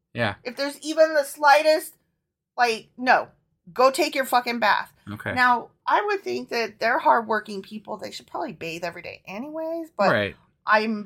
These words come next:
Speaker 2: betting
Speaker 1: But it's not as
Speaker 2: that
Speaker 1: easy
Speaker 2: it's
Speaker 1: for them
Speaker 2: the,
Speaker 1: to bathe as
Speaker 2: the
Speaker 1: it is
Speaker 2: ritual
Speaker 1: for
Speaker 2: bath.
Speaker 1: us,
Speaker 2: But they're
Speaker 1: so.
Speaker 2: talking about the ritual bath, and that's different from taking a regular bath.
Speaker 1: Got it.
Speaker 2: You know,
Speaker 1: Yeah.
Speaker 2: like, all of the hoopla that goes into, like, cleansing.
Speaker 1: Well, yeah, 'cause technically they're unclean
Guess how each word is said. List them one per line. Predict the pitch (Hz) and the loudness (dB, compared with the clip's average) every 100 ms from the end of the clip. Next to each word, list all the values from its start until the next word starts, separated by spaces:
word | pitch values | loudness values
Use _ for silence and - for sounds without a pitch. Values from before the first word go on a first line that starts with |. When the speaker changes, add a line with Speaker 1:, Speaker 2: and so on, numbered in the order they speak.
| - | -2
Speaker 2:
betting | 233 240 233 220 | 0 0 -2 0
Speaker 1:
But | |
it's | 190 196 | 2 6
not | 151 | 6
as | 127 | 6
Speaker 2:
that | 131 | 2
Speaker 1:
easy | 139 127 | 0 -2
Speaker 2:
it's | - | -2
Speaker 1:
for | |
them | 113 | 0
Speaker 2:
the, | 113 | 0
Speaker 1:
to | |
bathe | 101 104 98 | 0 -2 -4
as | 101 | -2
Speaker 2:
the | 98 214 | 0 -2
Speaker 1:
it | |
is | 196 254 220 | 4 4 4
Speaker 2:
ritual | 254 | 0
Speaker 1:
for | 220 196 | 2 4
Speaker 2:
bath. | 208 170 | 4 2
Speaker 1:
us, | - - - | -4 -12 -12
Speaker 2:
But | 220 | -4
they're | 392 | -2
Speaker 1:
so. | - | 2
Speaker 2:
talking | 269 254 240 | 0 0 -6
about | 226 214 208 _ _ _ _ _ _ - | 2 4 2 _ _ _ _ _ _ -4
the | 208 | -4
ritual | 190 226 - 208 180 147 | 2 0 0 -4 -4 -2
bath, | - - _ - | -4 -4 _ -14
and | 196 | -4
that's | 202 220 | -2 -2
different | 190 233 220 202 - | -4 -4 -4 -8 -4
from | 196 185 190 - _ _ _ _ _ | -2 -2 -6 -16 _ _ _ _ _
taking | - 214 208 | -10 -8 -8
a | 175 | -4
regular | 180 170 151 113 | -4 -4 -10 -10
bath. | 98 - - | -10 -10 2
Speaker 1:
Got | 101 85 | 2 2
it. | - - | -10 -16
Speaker 2:
You | 190 | -10
know, | 170 160 _ | -8 -10 _
Speaker 1:
Yeah. | - 175 | -16 -6
Speaker 2:
like, | 202 - _ _ - | -6 -8 _ _ 0
all | 202 190 | 2 2
of | 190 | 0
the | 185 175 160 107 _ _ - - | -2 -2 -4 -10 _ _ -20 -12
hoopla | 247 220 214 190 | -10 -4 0 2
that | 190 | 0
goes | 185 190 190 | -2 -2 -2
into, | 190 190 185 | -6 -6 -8
like, | 170 165 | -8 -10
cleansing. | - 190 170 160 117 120 160 | -8 -8 -8 -10 -20 -12 0
Speaker 1:
Well, | 180 | 0
yeah, | 95 | 0
'cause | 113 | -2
technically | - 131 127 117 110 | 0 2 0 -4 -4
they're | 104 98 | -2 -4
unclean | 95 - 120 107 95 | -6 -10 -8 -8 -10